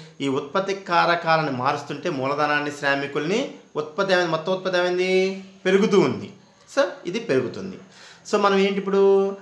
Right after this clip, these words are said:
ఈ మూడు దశలు ఉంటున్నాం, పెరుగుతున్న, స్థిర, క్షీణ ప్రతిఫలాలు అంటాను. ఇప్పుడు చూడండి, మొదటి దశలో ఏమైంది చూడండి, ఇక్కడ ఉపాంత ఉత్పత్తి చూడండి. ఉపాంత అంటే ఏం చెప్పుకున్నాం మనం? అదనంగా అనుకున్నాం. అంటే ఒకటి పది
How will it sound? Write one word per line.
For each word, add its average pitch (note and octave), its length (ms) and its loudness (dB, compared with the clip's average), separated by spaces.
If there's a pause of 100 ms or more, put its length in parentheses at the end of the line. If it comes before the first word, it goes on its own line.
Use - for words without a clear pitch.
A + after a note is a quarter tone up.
(280)
ఈ E3+ 120 0
మూడు F3 260 4
దశలు F#3 220 0
ఉంటున్నాం, D3+ 320 -2
పెరుగుతున్న, F3+ 680 -2 (100)
స్థిర, F3+ 540 0 (280)
క్షీణ F3+ 240 2
ప్రతిఫలాలు B2+ 480 -2
అంటాను. G2+ 280 -10 (420)
ఇప్పుడు F#3 220 0
చూడండి, F#3+ 200 2
మొదటి G3+ 280 0
దశలో F#3+ 320 0
ఏమైంది F3 240 0
చూడండి, E3 200 -4
ఇక్కడ E3 340 -2 (760)
ఉపాంత F3 360 2
ఉత్పత్తి C3 340 -4
చూడండి. G2 200 -8 (300)
ఉపాంత F#3+ 380 0
అంటే F#3 220 -2
ఏం F3+ 120 -6
చెప్పుకున్నాం F3+ 300 -6
మనం? E3 140 0
అదనంగా C#3+ 360 -2
అనుకున్నాం. A#2 360 -8 (380)
అంటే G#3 440 -4 (380)
ఒకటి F3 380 0
పది F3 500 0